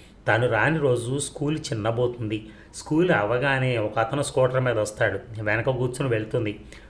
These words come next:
"ఫ్రెండ్ అట." "మరి బాయ్ ఫ్రెండ్" అంటుంది. స్కూల్లో చేరి రెండు నెలలు దాటిపోయింది. అనుబంధం ఏర్పడింది అందరితో. ఎలాగో పాఠాలు చెప్పేసేదాన్ని. అన్నిటికంటే ఉత్సాహకరంగా ఉండేది స్టాఫ్ రూమ్లో.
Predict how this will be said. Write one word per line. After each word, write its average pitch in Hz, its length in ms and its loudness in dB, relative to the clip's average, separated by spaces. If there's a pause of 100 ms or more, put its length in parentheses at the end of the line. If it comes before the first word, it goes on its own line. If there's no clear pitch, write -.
(140)
"ఫ్రెండ్ 117 380 0
అట." 135 180 0 (920)
"మరి 110 180 0
బాయ్ 85 420 0
ఫ్రెండ్" 143 280 2
అంటుంది. 135 440 -2 (1300)
స్కూల్లో 185 460 6
చేరి 160 320 4
రెండు 139 180 2
నెలలు 120 220 2
దాటిపోయింది. 110 840 -2
అనుబంధం 117 540 2
ఏర్పడింది 104 840 -2
అందరితో. 98 580 -2 (480)
ఎలాగో 90 420 2
పాఠాలు 120 400 2
చెప్పేసేదాన్ని. 117 760 0
అన్నిటికంటే 113 600 -2
ఉత్సాహకరంగా 127 880 0
ఉండేది 120 640 0 (340)
స్టాఫ్ 117 460 0
రూమ్లో. 101 360 -2